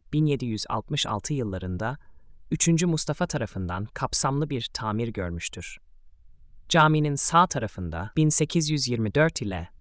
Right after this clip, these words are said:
bin sekiz yüz yirmi beş yıllarında Hafız İsa Ağa tarafından yaptırılan büyük hazneli abdest muslukları yer almaktadır. Ayrıca bin sekiz yüz seksen üç ile bin sekiz yüz seksen dört yıllarında Serasker Namık Paşa'nın oğlu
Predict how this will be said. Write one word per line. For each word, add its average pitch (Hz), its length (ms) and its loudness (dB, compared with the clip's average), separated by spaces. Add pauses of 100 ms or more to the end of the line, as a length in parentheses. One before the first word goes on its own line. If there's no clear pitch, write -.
(140)
bin 156 120 4
sekiz 151 360 2
yüz 139 180 -2
yirmi 131 280 -2
beş 147 280 4
yıllarında 90 640 -4 (160)
Hafız 139 400 2
İsa 143 320 2
Ağa 135 260 2
tarafından 98 560 -4
yaptırılan 92 680 -6 (260)
büyük 147 240 2
hazneli 110 480 -2
abdest - 480 0
muslukları 101 540 -4
yer 110 200 0
almaktadır. 82 800 -6 (960)
Ayrıca 147 520 2 (360)
bin 156 120 4
sekiz 147 380 2
yüz 131 120 2
seksen 123 560 2
üç - 240 0
ile 90 260 -4
bin 143 100 2
sekiz 123 400 2
yüz 110 120 0
seksen 110 520 0
dört 160 260 2
yıllarında 90 600 -4 (360)
Serasker 151 580 4
Namık 135 380 0
Paşa'nın 117 480 -2
oğlu 107 460 -2